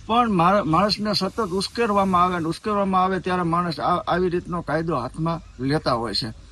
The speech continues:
જ્યારે બીજી વાતમાં સનાથલવાળી બાબત છે કે સનાથલવાળી બાબતમાં જે ધ્રુવરાજસિંહવાળી છે, હવે એ બાબતમાં પહેલી ભૂલ જે છે એ,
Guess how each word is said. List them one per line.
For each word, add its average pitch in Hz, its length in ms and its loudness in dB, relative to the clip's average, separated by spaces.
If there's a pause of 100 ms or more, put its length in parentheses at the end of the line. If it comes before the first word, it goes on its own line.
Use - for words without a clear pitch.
(400)
જ્યારે 202 280 4
બીજી 208 260 -2
વાતમાં 214 560 2 (220)
સનાથલવાળી 208 580 0
બાબત 196 320 -2
છે 202 200 -4 (440)
કે 196 100 -2
સનાથલવાળી 208 640 0
બાબતમાં 202 600 0 (1160)
જે 185 180 0
ધ્રુવરાજસિંહવાળી 180 800 0
છે, 202 160 -2 (680)
હવે 196 220 2
એ 214 220 0
બાબતમાં 214 840 2 (840)
પહેલી 220 280 4
ભૂલ 202 280 2
જે 214 160 2
છે 196 260 2 (540)
એ, 214 120 0